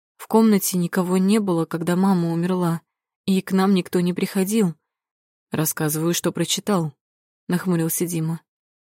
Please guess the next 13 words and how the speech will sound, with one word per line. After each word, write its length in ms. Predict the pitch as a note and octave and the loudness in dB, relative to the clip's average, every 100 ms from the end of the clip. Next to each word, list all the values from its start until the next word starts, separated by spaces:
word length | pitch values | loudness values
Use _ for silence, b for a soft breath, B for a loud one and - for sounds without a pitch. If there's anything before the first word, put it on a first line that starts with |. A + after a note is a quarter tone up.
| _ | _
«А 80 | F3+ | -10
второе 400 | E3 F3 E3+ E3+ | -4 -2 0 0
дело?» 360 | F3 F3 F3+ F3 _ _ _ _ | 0 -2 -2 -4 _ _ _ _
Это 240 | E3 G3 A#3+ | -4 -2 0
как 220 | A3 - | -2 2
некоего 560 | F3+ F#3+ G3+ F#3 F#3 F3+ | 2 2 4 4 2 2
Кулькова 580 | E3 D#3 - F#3+ F#3 | 0 0 2 2 2
застукали 500 | E3+ E3+ - F3+ F3+ | 0 0 -2 -2 -2
в 120 | E3+ - | -2 -4
подвале 400 | E3 E3+ F3+ E3+ | -2 0 0 0
Камелота 580 | E3+ D#3+ E3+ F3+ E3+ | -2 0 0 0 0
вдрызг 460 | D#3 E3 F3 - - | 0 0 0 0 -6
пьяного. 680 | F3 F3 E3 D#3 D3+ D#3 | -2 0 0 0 -2 -4